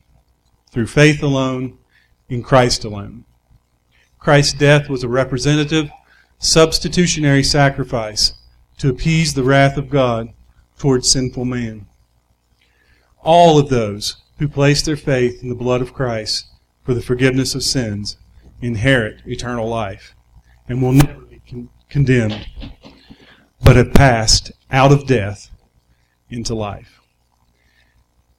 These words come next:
That's what, that's what you need to believe to, to be a member. And again, these membership confessions are now available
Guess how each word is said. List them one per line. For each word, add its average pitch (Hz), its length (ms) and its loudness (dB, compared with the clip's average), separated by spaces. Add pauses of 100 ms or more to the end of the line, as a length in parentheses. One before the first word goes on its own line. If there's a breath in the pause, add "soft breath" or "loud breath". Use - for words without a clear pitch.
(1120)
That's 147 280 0
what, 160 320 2
that's 165 220 4
what 190 140 0
you 180 80 -2
need 170 140 2
to 151 60 2
believe 147 460 2
to, 123 140 -2 (120)
to - 100 -10
be 139 140 0
a 139 60 4
member. 143 320 6
And 135 80 4
again, 135 240 2
these 135 160 4
membership 143 480 -2
confessions 131 680 -4 (280 soft breath)
are 120 120 -6
now 143 240 4
available 135 600 2